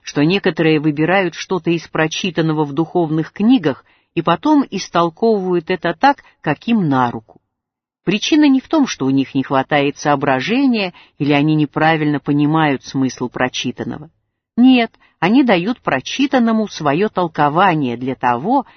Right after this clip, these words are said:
чтобы оправдать себя. Страшное дело. При этом те духовные советы, наставления, которые они слышат от других, эти люди, как я убедился,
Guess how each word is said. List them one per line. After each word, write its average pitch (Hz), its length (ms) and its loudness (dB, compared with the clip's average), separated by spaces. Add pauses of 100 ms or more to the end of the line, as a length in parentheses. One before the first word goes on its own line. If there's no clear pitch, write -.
(120)
чтобы 180 400 0
оправдать 175 640 -2
себя. 139 480 -6 (580)
Страшное 170 680 -2
дело. 107 340 -10 (580)
При 214 140 0
этом 233 460 0
те 226 160 -2
духовные 208 640 -2
советы, 196 640 -2 (200)
наставления, 180 1080 0 (200)
которые 190 480 0
они 190 200 -2
слышат 196 460 -4
от 190 100 0
других, 208 560 0 (260)
эти 202 240 -2
люди, 202 440 2
как 170 240 -6
я 185 100 -2
убедился, 156 760 -4